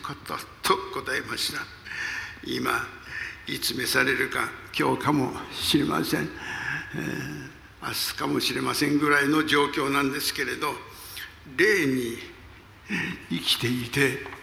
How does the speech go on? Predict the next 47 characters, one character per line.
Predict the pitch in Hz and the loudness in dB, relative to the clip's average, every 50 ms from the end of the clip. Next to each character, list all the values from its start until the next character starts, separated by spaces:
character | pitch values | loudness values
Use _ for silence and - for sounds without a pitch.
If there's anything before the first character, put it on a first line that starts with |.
| - - - | -16 -16 -10
本 | - - - - - - - - - - | -8 -8 -6 -4 -4 -6 -6 -8 -10 -8
当 | - - - - | -4 0 0 0
に | - - - - - | 0 0 -2 -4 -6
不 | - 180 165 | -6 -2 0
思 | - - - - | 2 2 4 4
議 | - 156 | 4 4
の | 156 156 | 4 4
よ | 147 147 143 135 | 4 4 2 2
う | 131 | 2
な | 139 147 - - - - - - - - - | 2 2 2 0 -4 -8 -12 -14 -14 -12 -6
生 | - - 127 123 120 | 0 4 4 4 4
活 | 120 117 110 107 - 143 147 | 4 2 -2 0 0 2 2
を | 160 165 160 - - - | 4 2 0 -2 -6 -8
送 | - 123 - - | -8 -6 -6 -8
っ | - - | -8 -6
て | - 117 | -4 -2
い | 113 110 | -2 0
ま | 113 113 | 0 -2
す。 | 110 - - - - - - - - - - - | -2 -4 -8 -12 -14 -16 -16 -16 -16 -12 -4 0
主 | - - 113 | 2 4 6
が | 120 123 120 | 6 4 4
私 | 120 117 143 131 - - | 4 4 2 2 4 4
た | - 123 | 4 4
ち | - - | 4 4
に | 135 127 123 117 - | 4 4 4 4 2
大 | - 131 143 147 143 | 2 4 6 6 6
切 | 143 - - 170 156 - - - 180 | 4 4 2 2 2 4 2 4 6
な | 156 170 175 | 6 6 6
こ | 165 165 165 | 4 0 0
と | 170 175 180 | 0 2 2
を | 165 202 208 190 - - | 4 4 2 2 0 0
教 | 143 139 - - 139 120 | 0 0 2 4 4 4
え | 110 | 4
て | - 131 | 2 -2
い | 131 | -4
て | - - | -4 -6
く | - - - | -6 -4 -6
だ | - - | -6 -6
さ | - - 92 | -6 -6 -6
い | 92 | -6
ま | - - - | -6 -8 -8
す。 | - - - - - - - | -10 -12 -14 -16 -18 -14 -10
ね。 | - - - - - 160 - - - - - - - - - - - - - - 190 202 190 - - - - - - - - - | -6 -6 -4 -4 -6 -8 -12 -14 -18 -18 -16 -14 -12 -12 -12 -12 -16 -18 -14 -10 -8 -8 -8 -8 -10 -12 -12 -14 -14 -14 -2 2
誰 | 160 165 185 196 | 4 6 6 6
で | 202 208 151 | 4 4 4
も | 147 139 135 | 4 4 4
が、 | 135 139 139 135 - | 4 4 4 2 0